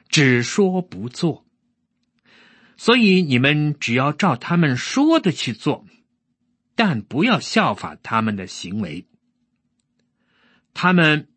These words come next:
把难担的重担捆起来，搁在人的肩上，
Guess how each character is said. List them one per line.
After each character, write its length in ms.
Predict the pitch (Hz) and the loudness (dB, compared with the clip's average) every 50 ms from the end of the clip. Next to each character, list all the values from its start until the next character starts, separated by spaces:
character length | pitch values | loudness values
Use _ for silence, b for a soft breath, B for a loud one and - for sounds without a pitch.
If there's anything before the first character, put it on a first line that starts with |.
| _ _ _ - | _ _ _ -4
把 400 | 113 107 104 98 98 95 - - | -2 0 0 -2 -4 -8 -10 -6
难 380 | 110 120 117 131 147 160 160 165 | -2 -2 0 0 0 -4 -6 -6
担 300 | - - 190 190 185 185 | -4 -2 0 2 2 2
的 120 | 190 185 | 2 0
重 220 | - 202 175 127 | 0 -2 -2 -2
担 300 | 110 - 175 143 - - _ _ _ _ _ _ _ _ _ _ b b b b b b | -2 -2 -2 -2 -2 -6 _ _ _ _ _ _ _ _ _ _ b b b b b b
捆 260 | b - - 170 240 - | b -2 0 0 0 0
起 180 | - - 101 | -2 -6 -8
来， 300 | 85 82 87 101 113 - _ _ _ _ _ _ _ _ _ _ | -8 -10 -12 -12 -12 -14 _ _ _ _ _ _ _ _ _ _
搁 220 | - - 262 269 262 | -6 -4 -2 -2 -2
在 200 | - 240 165 117 | 0 -2 -2 -2
人 260 | 95 95 104 113 139 | -4 -8 -8 -8 -8
的 100 | 143 120 | -8 -12
肩 340 | - - - 208 208 202 - | -10 -4 -2 0 0 0 -2
上， 160 | - - | -4 -10